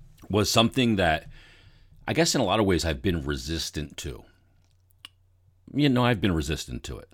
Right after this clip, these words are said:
Let's just, let's kinda call it like we see it here. I always try and be honest with you guys, and, um, you guys make the choice to listen to this podcast. So I've been resistant to the term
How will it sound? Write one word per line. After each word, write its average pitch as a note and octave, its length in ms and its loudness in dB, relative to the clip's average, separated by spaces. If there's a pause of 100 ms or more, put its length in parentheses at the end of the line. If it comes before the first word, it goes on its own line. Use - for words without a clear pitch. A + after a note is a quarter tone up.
Let's D2+ 140 -10
just, - 260 -10 (100)
let's - 140 -10
kinda D#2+ 220 -4
call D#2 260 -4
it - 60 -14
like - 120 -12
we C#2 60 -12
see D#2 220 -4
it B1 80 -4
here. B1 240 -14 (520)
I - 60 -6
always D2+ 180 0
try F2+ 200 -2
and D2+ 80 0
be D2+ 100 0
honest D2+ 300 -2
with - 120 -10
you C#2+ 120 -8
guys, C2+ 400 -2
and, B1 180 -8 (680)
um, C2 260 -6 (260)
you D#2 200 -4
guys D#2 180 2
make E2 160 -2
the D#2 60 -16
choice F2 260 0
to - 80 -8
listen D2+ 280 -2
to C#2 60 -6
this C2+ 140 -6
podcast. C#2+ 600 -6 (340)
So - 180 -2
I've - 200 6
been F3+ 160 4
resistant F#2 640 2 (180)
to D#2+ 480 2 (640)
the F2+ 180 2
term F#2+ 540 2